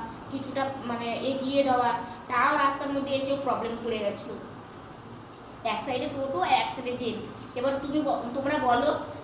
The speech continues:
যে গাড়িটা কোন দিক দিয়ে আসবে। তারপরে মানে কিছু কিছু পৃথিবীতে না মানে নেগেটিভ, পজিটিভ সবাই থাকে আর কি। ভালো মানুষও প্রচুর আছে। একজন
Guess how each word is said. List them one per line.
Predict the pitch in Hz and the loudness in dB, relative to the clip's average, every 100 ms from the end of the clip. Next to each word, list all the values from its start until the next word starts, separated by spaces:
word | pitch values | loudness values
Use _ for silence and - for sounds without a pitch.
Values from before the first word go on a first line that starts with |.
| 262 | -4
যে | 254 | 0
গাড়িটা | 262 226 226 285 277 | 4 4 2 0 0
কোন | 269 | -2
দিক | 254 240 | -2 0
দিয়ে | 262 | 2
আসবে। | 247 285 | 2 0
তারপরে | 294 240 247 302 294 - - - - - | 0 0 0 -2 -4 -10 -14 -14 -8 0
মানে | 254 277 | 2 2
কিছু | 302 302 | 0 0
কিছু | 311 - - - - | -2 -2 -4 -6 -6
পৃথিবীতে | 269 311 302 339 | -2 0 0 2
না | 370 349 - - - - - | 2 2 0 -6 -12 -12 0
মানে | 262 277 269 247 240 240 | 2 4 4 2 0 0
নেগেটিভ, | 254 262 302 349 - | 2 2 0 -2 -2
পজিটিভ | 277 262 311 359 - - - | 4 4 4 -2 -4 -8 -10
সবাই | 294 294 277 269 - - - - | -2 2 2 2 -6 -10 -10 -2
থাকে | 262 277 | 0 4
আর | 233 | 4
কি। | - - - - - - - - - | 4 -6 -8 -12 -14 -12 -8 -6 -2
ভালো | 247 302 | 0 4
মানুষও | 302 311 349 311 | 6 6 4 -2
প্রচুর | 277 285 277 | -2 0 2
আছে। | 233 - - - - - - 262 | 2 0 -4 -8 -10 -14 -10 -2
একজন | 233 254 285 311 320 285 | 0 0 2 4 4 4